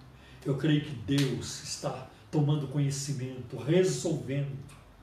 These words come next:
decidindo. Eu creio. A nosso favor, em-, a seu favor, para cuidar de você, da sua família, né? Dessa preocupação que você tem.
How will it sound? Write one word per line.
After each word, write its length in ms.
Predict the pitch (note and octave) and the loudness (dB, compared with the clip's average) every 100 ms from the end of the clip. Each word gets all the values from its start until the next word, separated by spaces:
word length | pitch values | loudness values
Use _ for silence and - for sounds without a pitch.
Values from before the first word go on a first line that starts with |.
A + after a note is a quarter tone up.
| - - - C#3 | -20 -20 -14 0
decidindo. 1040 | D3 F#3+ F#3+ - G3 D3+ D#3 D3+ - - - - - - - D3+ | 6 6 6 0 -2 -2 -2 -4 -4 -12 -16 -20 -20 -20 -12 -10
Eu 100 | C#3 | -10
creio. 340 | - B2+ G#2+ - - - - - - - - - - - | -8 -10 -10 -14 -20 -20 -20 -20 -20 -20 -20 -20 -20 -14
A 120 | C#3 C3 C#3 | -10 -6 4
nosso 400 | F3+ F#3+ - - | 6 6 2 -2
favor, 520 | E3+ - A#2 A#2 - - - - | -4 -2 -4 -4 -6 -12 -16 -4
em-, 120 | C#3+ - - | -2 -2 -8
a 80 | |
seu 460 | - - - A#3 C#4 | -10 -8 2 4 4
favor, 440 | - F3+ G#2+ G#2+ - - - - - - - | 0 -6 -6 -12 -16 -20 -20 -20 -20 -20 -4
para 160 | D3 C#3+ | 2 4
cuidar 360 | D#3 C#3+ C#3+ C#3 | 4 4 4 4
de 120 | A3+ | 0
você, 440 | A3+ F3+ - D3 | 0 -2 -2 -4
da 100 | C3+ | -2
sua 240 | - - F#3+ | -4 -2 -4
família, 500 | - D3 C#3+ C#3 F#2 - - - - - - - | -2 -2 -2 -2 -8 -14 -18 -20 -20 -20 -20 -8
né? 240 | D#3 F3+ E3+ - - - | -6 -4 -6 -14 -20 -2
Dessa 260 | D#3+ E3 F#3 | 0 2 2
preocupação 680 | G3 G3 F3+ D3 - F#3 E3+ | 2 0 0 -2 0 0 0
que 120 | D#3+ | -4
você 260 | C#3 - | -6 -8
tem. 200 | - - | -10 -12